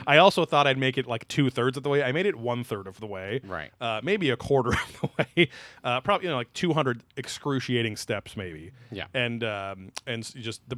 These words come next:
Speaker 1: w-, walk down to the bottom of the property, uh, and under the cover of night, uh, got to a tree, literally where you turn to go up the, s-, the other street towards the building with the showers and the bathroom. And, uh, I was like, "Nope.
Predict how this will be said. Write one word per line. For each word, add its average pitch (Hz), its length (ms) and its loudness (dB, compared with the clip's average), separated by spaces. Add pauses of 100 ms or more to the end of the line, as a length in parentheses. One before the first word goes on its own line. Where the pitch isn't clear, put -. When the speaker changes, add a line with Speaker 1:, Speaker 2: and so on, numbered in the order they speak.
(120)
Speaker 1:
w-, 127 180 -6
walk 143 260 4
down 139 180 2
to 127 40 -2
the 123 80 0
bottom 120 320 2
of 101 60 -8
the 110 80 -8
property, 139 680 0 (420)
uh, 107 400 -6 (120)
and 110 520 -4
under 113 180 -4
the 104 80 -8
cover 123 360 -6
of 123 100 -8
night, 95 400 -10 (400)
uh, 101 260 -4
got 120 240 2
to 113 300 -2
a 95 40 -12
tree, 156 460 0
literally 160 340 2
where 147 140 4
you 120 140 -2
turn 120 500 0
to 113 80 -8
go 117 100 0
up 113 120 -2
the, 107 80 -10
s-, - 180 -10
the 120 100 -6
other 113 200 -2
street 107 280 -10
towards 107 300 -8
the 104 80 -12
building 104 320 -8
with 95 140 -12
the - 80 -10
showers 98 440 -6
and 95 160 -12
the 92 60 -12
bathroom. 135 560 0 (500)
And, 110 380 -4
uh, 95 320 -6
I 110 80 -6
was 107 140 -4
like, 110 120 -6
"Nope. 151 300 2